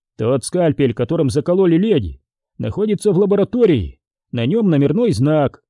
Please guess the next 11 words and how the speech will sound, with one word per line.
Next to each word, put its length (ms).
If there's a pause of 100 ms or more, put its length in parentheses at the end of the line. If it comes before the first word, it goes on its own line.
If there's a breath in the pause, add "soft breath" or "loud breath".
(300)
и 160
люди 300
в 60
белых 320
халатах 540 (300)
проверяют 540
следы 340
крови, 640 (380)
устанавливают 880
группу 340
крови 520